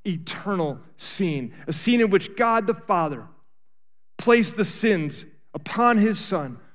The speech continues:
all the sins of mankind, past,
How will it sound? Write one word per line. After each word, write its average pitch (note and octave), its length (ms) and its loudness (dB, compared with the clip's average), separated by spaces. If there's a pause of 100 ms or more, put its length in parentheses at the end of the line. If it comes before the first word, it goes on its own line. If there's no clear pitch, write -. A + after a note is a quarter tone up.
(200)
all C4+ 360 8
the A#3+ 120 2
sins G#3 360 0
of F#3 120 0
mankind, D#3 680 -2 (420)
past, F#3 420 -2